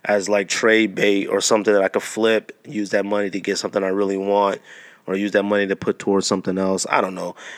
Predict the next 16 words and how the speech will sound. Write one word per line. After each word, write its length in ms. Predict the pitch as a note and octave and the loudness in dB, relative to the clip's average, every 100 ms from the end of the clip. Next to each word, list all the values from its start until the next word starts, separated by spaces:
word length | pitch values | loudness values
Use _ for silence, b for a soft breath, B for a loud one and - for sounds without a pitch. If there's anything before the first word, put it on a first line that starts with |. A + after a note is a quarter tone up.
| B | B
I've 80 | A#2+ | 0
been 220 | C#3 B2 A#2 | 2 2 2
really 280 | C3 B2+ | 4 4
on 60 | A#2+ | 4
a 60 | G#2 | 2
New 160 | A2 | 2
Balance 340 | G#2+ A2 A2 - | 2 2 2 0
kick 240 | - G#2+ | -4 -2
lately, 500 | A2 G#2+ A2 G#2 G#2 | -2 0 0 -2 -4
so 380 | - - G#2+ G2+ | -6 0 2 2
I've 80 | G2+ | 2
been 180 | G#2+ | 0
kinda 300 | - A#2+ A2+ | 0 0 0
really 240 | G2 G#2+ G#2 | 2 2 2
feeling 380 | - G2+ A2 A2 | 2 2 4 4
that. 280 | A2 A2 | 4 2